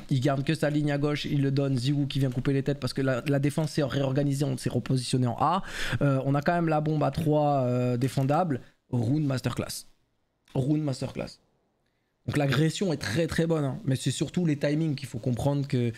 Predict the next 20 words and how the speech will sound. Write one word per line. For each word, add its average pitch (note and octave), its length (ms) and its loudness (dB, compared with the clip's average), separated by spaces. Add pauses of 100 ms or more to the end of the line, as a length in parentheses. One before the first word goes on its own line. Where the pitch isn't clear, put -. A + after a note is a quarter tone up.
(140)
tu - 80 -10
peux C#3 80 0
pas D#3+ 180 0
agresser C#3 380 -2
comme C3+ 160 0
ça C#3+ 340 0
si C#3+ 300 -2
tu C#3 160 -4
les B2 140 2
as A#2+ 40 0
pas C3 180 0
habitués, C#3 580 0
entre C3+ 260 -2
guillemets, C#3 400 0 (420)
à, C3 260 2
à C3+ 200 2
une D3 140 4
routine. C3 400 2 (1200)
Et, F#3+ 160 2
euh, F3+ 240 2